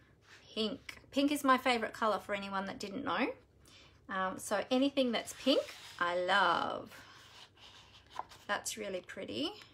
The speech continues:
And let's see what's on the other side of that one. Ooh, some nice blue paper. Oh, Tina Marie, I bet you like that one. Ti-, I know that Tina Marie's favourite colour is blue.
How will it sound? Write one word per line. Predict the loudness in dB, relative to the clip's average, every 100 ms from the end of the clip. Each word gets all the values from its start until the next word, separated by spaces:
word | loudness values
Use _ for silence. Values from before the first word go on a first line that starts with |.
| -10
And | -4
let's | -4 -4
see | -4
what's | -4 -4 -4
on | -4
the | -4 -4
other | -4 -4
side | -6 -4 -4
of | -6
that | -8 -6
one. | -6 -6 -6 -10 -16 -8 0
Ooh, | 4 6 4
some | -2 -6 0
nice | 2 2
blue | -2 -2 2 2
paper. | 2 -2 -2 0 -2 -2 -8 _ _ _ -20 -20 -20 -20 _ _ -20 -20 -20 2
Oh, | 6 6
Tina | 4 4 4
Marie, | 6 6 4
I | 4
bet | 2
you | 2
like | 4 4 4
that | 2 4
one. | 2 2 -2 -12 _ _ _ -20 -20 _
Ti-, | -6 0
I | 0
know | 4 4
that | 2 0
Tina | -2 2
Marie's | 4 4 2 0
favourite | -2 -2 -4
colour | -2 0 0 -2
is | -6 -6
blue. | -10 -2 0 2 2